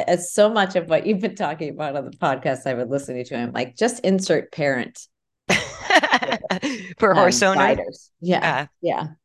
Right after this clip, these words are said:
Speaker 1: Or, ho-, you know, you work with owners, but just in terms of trainers, owners,
Speaker 2: Or
Speaker 1: whoever.
Speaker 2: riders, yes.
Speaker 1: Or riders, right? Like, it's, it's very similar, you know.
Speaker 2: Yeah,
Speaker 1: "I need
Speaker 2: and
Speaker 1: to
Speaker 2: I
Speaker 1: do what I want 'em to do." It's like,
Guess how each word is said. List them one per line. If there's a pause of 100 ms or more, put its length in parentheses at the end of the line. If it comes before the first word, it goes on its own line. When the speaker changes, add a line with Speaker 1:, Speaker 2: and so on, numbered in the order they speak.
(340)
Speaker 1:
Or,
ho-,
you
know,
you
work
with
owners,
but
just
in
terms
of (520)
trainers,
owners, (120)
Speaker 2:
Or
Speaker 1:
whoever.
Speaker 2:
riders,
yes.
Speaker 1:
Or
riders,
right?
Like, (960)
it's,
it's (680)
very
similar, (320)
you
know. (120)
Speaker 2:
Yeah,
Speaker 1:
"I
need
Speaker 2:
and
Speaker 1:
to
Speaker 2:
I
Speaker 1:
do
what
I
want
'em
to
do."
It's
like,